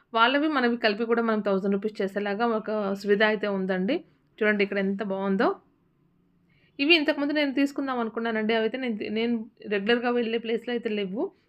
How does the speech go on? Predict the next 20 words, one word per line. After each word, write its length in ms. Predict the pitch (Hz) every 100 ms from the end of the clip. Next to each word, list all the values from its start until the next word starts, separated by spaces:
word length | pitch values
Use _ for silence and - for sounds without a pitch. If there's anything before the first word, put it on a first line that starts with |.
| _
ఇక్కడైతే 360 | 220 214 214 233
ఉన్నాయన్నమాట. 500 | 220 208 202 190 202
కొన్ని 220 | 220 202
అయితే 160 | 202 214
తీసుకున్నానండి. 760 | 208 208 202 226 214 247 190 302 - _ _ -
నేను 140 | 233 226
మెయిన్గా 340 | 220 262 285
వెళ్ళిన, 300 | 269 233 233 226 214
మ్, 380 | 202 208 202 202 196 - _ _ _ - -
కాజ్ 240 | 196 196
ఏంటంటే 460 | 226 208 202 196 269 359 - - -
మడ్ 200 | 202 202
పార్ట్స్ 260 | 254 247 -
అండి. 180 | 202 196
నేను 240 | 196 196 196 196
కుండలు 300 | 214 208 240
కొందామని 440 | 226 208 208 202
చెప్పేసి 320 | 196 196 196 208
వెళ్ళాను 380 | 202 196 196 196
నేను. 260 | 196 233